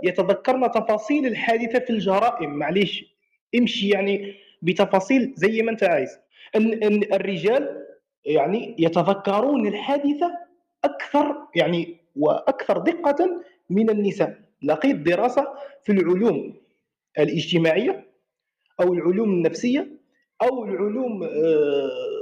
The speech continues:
علوم التربية، مثل ما تحبها أنت، لكن أغلب ال-، هذه الدراسات تكون في، آه، العلوم النفسية، يعني علم النفس أو في علم الاجتماع. وجدت أنه الدراسة، يعني الدراسة هذه وجدت أن الرجال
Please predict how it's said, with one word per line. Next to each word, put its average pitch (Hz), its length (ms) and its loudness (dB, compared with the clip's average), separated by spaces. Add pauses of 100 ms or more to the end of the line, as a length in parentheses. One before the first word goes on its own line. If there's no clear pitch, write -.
(680)
علوم 190 160 4
التربية، 254 460 0 (420)
مثل 220 340 2
ما 214 80 2
تحبها 165 480 -4
أنت، 139 140 -10 (160)
لكن 196 440 -2
أغلب 196 320 0
ال-، 160 420 -6 (420)
هذه 165 200 2
الدراسات - 500 0
تكون 240 260 2
في، 214 320 -2
آه، - 560 -14
العلوم 185 300 2
النفسية، 160 380 -2 (340)
يعني 143 300 -2
علم 160 200 0
النفس 165 300 -2
أو 180 260 0
في 165 140 0
علم 160 140 0
الاجتماع. 139 440 -8 (320)
وجدت 180 440 0
أنه 269 540 2 (260)
الدراسة، 185 640 2
يعني 165 300 0
الدراسة 185 440 0
هذه 214 140 -2
وجدت 226 380 -2
أن 220 240 0
الرجال 196 760 0